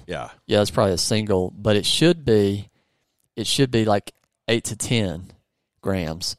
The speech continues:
Speaker 2: for a single shot. Like, like a, like, a double shot should be eighteen grams.
Speaker 1: That's
Speaker 2: And
Speaker 1: significant.
Speaker 2: so, and so that's a, that's a big jump. Um, and anyway, it kinda irritates me a little bit,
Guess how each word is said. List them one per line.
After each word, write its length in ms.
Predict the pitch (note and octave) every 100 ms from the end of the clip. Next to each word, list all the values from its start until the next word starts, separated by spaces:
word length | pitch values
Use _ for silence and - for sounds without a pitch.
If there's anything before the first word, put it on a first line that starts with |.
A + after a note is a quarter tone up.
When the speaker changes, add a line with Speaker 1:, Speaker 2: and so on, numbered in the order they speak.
| _
Speaker 2:
for 180 | G#2
a 40 | F2+
single 320 | - A2 G#2
shot. 380 | - F#2 D#2+ -
Like, 240 | B2 A2 -
like 180 | A#2 G#2+
a, 180 | F#2 - _ _
like, 100 | A2
a 40 | G#2
double 300 | C3+ D3+ C3
shot 320 | - A2+ G#2
should 160 | -
be 220 | G2+ G2 -
eighteen 480 | G#2+ G2+ - G2+ G2
grams. 720 | G2 F2 E2 D#2+ E2+ - - _ _ _ _ _ _ _ _ _ _ _ _ _
Speaker 1:
That's 180 | E2 -
Speaker 2:
And 80 | F2+
Speaker 1:
significant. 280 | F#2 A2 A2
Speaker 2:
so, 400 | - A#2+ A2+ - - _
and 100 | A#2+
so 200 | - B2
that's 320 | A2 C#3 C3 C3
a, 100 | - -
that's 240 | D3 -
a 60 | G#2+
big 420 | G#2+ A#2+ A#2+ A#2
jump. 520 | A2 B2 A#2+ G#2 - - - _ _ _ _ _
Um, 440 | A2 G#2+ G2 F#2+ - - _ _ -
and 100 | A#2
anyway, 340 | B2+ F#2+ F2+ -
it 60 | _
kinda 200 | D#3+ D#3
irritates 420 | A#2+ A2 A2 G2+
me 100 | A2
a 60 | G2
little 200 | G#2+ G#2
bit, 280 | F#2 F2+